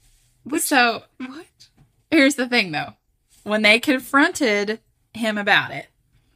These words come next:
Speaker 1: Morris admitted it was true.
Speaker 2: Oh.
Speaker 1: He took George to where he'd buried the box, and there was a box buried in the ground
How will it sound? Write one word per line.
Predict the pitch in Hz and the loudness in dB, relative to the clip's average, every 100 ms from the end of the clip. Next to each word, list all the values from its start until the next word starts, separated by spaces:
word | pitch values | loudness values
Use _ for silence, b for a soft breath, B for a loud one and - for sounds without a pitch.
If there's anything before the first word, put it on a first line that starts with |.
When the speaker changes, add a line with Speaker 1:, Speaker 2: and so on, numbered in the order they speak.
| _ _ | _ _
Speaker 1:
Morris | 202 214 233 254 269 - | -4 2 4 4 2 -2
admitted | 226 220 214 214 208 | -4 -2 0 0 0
it | 196 | -2
was | 185 - | -4 -6
true. | - - 214 _ _ _ _ _ _ _ _ _ _ _ _ _ _ - | -6 -8 -12 _ _ _ _ _ _ _ _ _ _ _ _ _ _ -20
Speaker 2:
Oh. | 220 185 _ _ _ _ | -20 -20 _ _ _ _
Speaker 1:
He | - 226 | -4 -4
took | - 320 - | 0 -2 -2
George | - 233 196 190 196 - _ _ - | -6 -6 -6 -8 -8 -12 _ _ -12
to | 208 | -8
where | 196 214 | -2 -2
he'd | 220 214 | -2 -6
buried | 208 208 220 226 | -4 -2 -2 -4
the | |
box, | 208 185 160 - - - - - B B B B B | -4 -4 -6 -6 -4 -2 -4 -10 B B B B B
and | 220 | 0
there | 233 | 2
was | 226 | 4
a | 214 | 0
box | 202 208 311 - - - _ _ _ _ _ - | 0 0 0 0 -2 -4 _ _ _ _ _ -2
buried | 202 262 339 | 2 4 2
in | 381 | -2
the | 415 | 0
ground | 381 302 202 185 220 - | 4 6 4 0 -6 -8